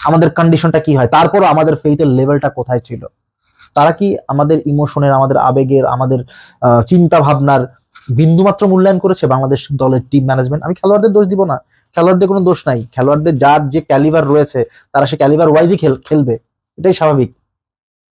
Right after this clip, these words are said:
টিম ম্যানেজমেন্টের দায়িত্ব কি? তাদের দায়িত্ব হচ্ছে কোন খেলোয়াড়টা কতটুকু ক্যাপাবল, কোন মোমেন্টে কেমন খেলবে, এটা তাদের খুঁজে বের করা। ক্রিকেটে এটা খুবই গুরুত্বপূর্ণ,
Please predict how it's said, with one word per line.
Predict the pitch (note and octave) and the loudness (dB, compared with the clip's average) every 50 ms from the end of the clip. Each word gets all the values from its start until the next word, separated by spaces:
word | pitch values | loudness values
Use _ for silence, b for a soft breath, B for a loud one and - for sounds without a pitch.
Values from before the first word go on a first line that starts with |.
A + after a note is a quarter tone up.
| _ | _
টিম | - F#3 F3 | 0 0 2
ম্যানেজমেন্টের | F3 F3+ F3+ F3+ E3+ F3 F3+ D#3 F3 C#3+ | 2 2 2 2 2 0 0 0 0 0
দায়িত্ব | C#3+ C#3+ C#3 C#3+ - B2+ - | 0 0 0 -2 -6 -10 -10
কি? | - A#2+ A2+ G#2 _ B B B B B B | -8 -10 -10 -10 _ B B B B B B
তাদের | B C3+ D3+ D3 | B 0 0 2
দায়িত্ব | A#2+ B2+ B2+ C#3 C#3 C#3 - F3 E3+ | 4 4 2 2 0 -2 -4 -4 -2
হচ্ছে | F3+ F3+ _ - A3+ C#4+ D#4+ - _ _ _ _ _ _ _ _ - | -2 -4 _ -4 -4 -4 -4 -6 _ _ _ _ _ _ _ _ -2
কোন | - G#3+ A#3 A#3+ | 0 2 2 2
খেলোয়াড়টা | - - - G3 G3 G3+ G3+ G3+ - A3 G#3 | 0 0 0 2 2 2 0 0 -2 -4 -2
কতটুকু | - G3+ G3 G3+ F3 G3+ F3 A3 - | -2 -2 -4 -2 -4 -2 -2 -2 0
ক্যাপাবল, | F#3+ E3 - F3+ F3 - G3 F3+ | 0 0 0 0 0 0 0 -2
কোন | - G3 G3 | 0 0 0
মোমেন্টে | F#3+ F#3 F#3+ F#3 F#3+ F3+ F#3+ | 0 0 0 0 0 -2 -2
কেমন | - - E3 D#3 D#3+ F#3 F#3 | -4 -2 0 2 2 2 0
খেলবে, | E3 - E3+ E3 F3+ F#3 | 0 0 0 0 2 0
এটা | - E3 | 0 0
তাদের | D#3 D#3 D#3 D3+ | -2 -2 -2 -6
খুঁজে | _ - D#3 D3+ D3+ | _ -6 -2 -2 0
বের | C3 C#3 C3+ C3 | 0 0 0 0
করা। | C3 A#2 A2+ B2+ - _ _ _ _ _ _ _ _ - | 0 -2 -2 -4 -8 _ _ _ _ _ _ _ _ 0
ক্রিকেটে | G#3+ A3 F3 A3+ A#3 A#3 G#3+ | 0 2 2 2 2 2 2
এটা | G3 G#3 | 2 0
খুবই | G#3 - G#3 G#3+ F#3 | -2 0 0 0 2
গুরুত্বপূর্ণ, | E3+ F3 F3 D3 - D#3 C#3+ C#3 B2+ A#2 A2+ | 2 0 0 0 -2 -2 -2 -2 -4 -4 -8